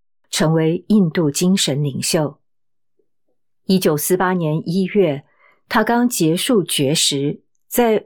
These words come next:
众多信徒们陪同下参加祈祷会，一名狂热分子混入人群中，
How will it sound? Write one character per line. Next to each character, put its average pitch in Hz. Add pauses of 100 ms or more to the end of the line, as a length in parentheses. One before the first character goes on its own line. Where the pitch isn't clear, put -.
众 294
多 247
信 247
徒 156
们 151
陪 156
同 139
下 156
参 160
加 165
祈 -
祷 139
会， 139 (720)
一 185
名 156
狂 151
热 180
分 160
子 139
混 190
入 160
人 147
群 139
中， 180